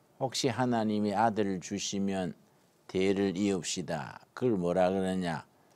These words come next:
"닭 대신 꿩이라" 그러지요. <laughs> 부인 사례는 미안한 마음에 그러지요. 그럼 부부가 한 사람이 시험 들면 아브라함 남편이라도, "여보, 당신 시험 들었구만.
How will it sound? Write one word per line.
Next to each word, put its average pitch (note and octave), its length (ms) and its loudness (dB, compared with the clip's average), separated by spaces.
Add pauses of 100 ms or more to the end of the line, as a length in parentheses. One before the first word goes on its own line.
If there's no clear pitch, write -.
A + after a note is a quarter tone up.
(560)
"닭 - 360 0
대신 F#2+ 440 0
꿩이라" G2+ 580 0
그러지요. G2+ 640 2
<laughs> - 480 -10 (880)
부인 G#3+ 380 8
사례는 E3+ 840 6
미안한 B3+ 560 2
마음에 G3+ 440 4
그러지요. A2+ 640 0 (880)
그럼 F#3+ 340 2
부부가 G3+ 480 4
한 F3 240 2
사람이 F#3+ 420 4
시험 E3+ 440 0
들면 D3 560 0 (500)
아브라함 E3 560 2
남편이라도, A#2 880 0
"여보, C3 480 4 (880)
당신 A#2+ 420 0
시험 F3+ 380 2
들었구만. C#3+ 720 0